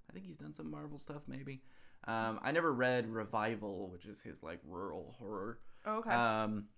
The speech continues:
Speaker 1: but yeah, I mean, he's really good at that kinda, like, gray area, vengeance-based, like, hella violent, gory kinda stuff.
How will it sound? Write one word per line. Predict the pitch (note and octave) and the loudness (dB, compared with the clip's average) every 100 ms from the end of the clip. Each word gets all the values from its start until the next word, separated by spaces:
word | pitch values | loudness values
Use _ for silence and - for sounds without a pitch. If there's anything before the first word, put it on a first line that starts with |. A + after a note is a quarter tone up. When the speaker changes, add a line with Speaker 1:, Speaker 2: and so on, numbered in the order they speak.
| - - - - - - | -20 -20 -20 -20 -20 2
Speaker 1:
but | E3 | 10
yeah, | D3+ C3 A2+ | 12 10 8
I | C#3+ | 6
mean, | C#3+ | 6
he's | C#3+ D#3+ D#3 - B2 | 4 4 2 0 2
really | C#3 A#2+ | 4 4
good | A#2 A2 | 4 2
at | |
that | G2+ F#2+ | -2 -4
kinda, | A2+ G2+ | -4 -4
like, | E2+ D#2+ | -4 -6
gray | F#2 F#2+ F2 | -2 -2 0
area, | D#2+ F2+ F2 E2+ D#2 - | 0 0 0 -2 -2 -4
vengeance-based, | G2+ - F#2+ - - F#2+ E2 - - - - - | -6 -4 -8 -8 -4 -4 -2 0 0 -2 -8 -6
like, | F#2 D2 - - - - - - - - _ - | -4 -4 -12 -20 -20 -20 -20 -20 -20 -20 _ -12
hella | - A2+ G#2 G2+ | 0 2 2 0
violent, | G2+ G#2 G2+ G#2 G#2 - | 2 2 2 0 -2 -4
gory | A2 G#2 G#2 G#2 G2 | -2 0 2 0 -2
kinda | G#2+ G2+ | -2 -2
stuff. | G2+ G#2+ G#2 | -2 -2 -2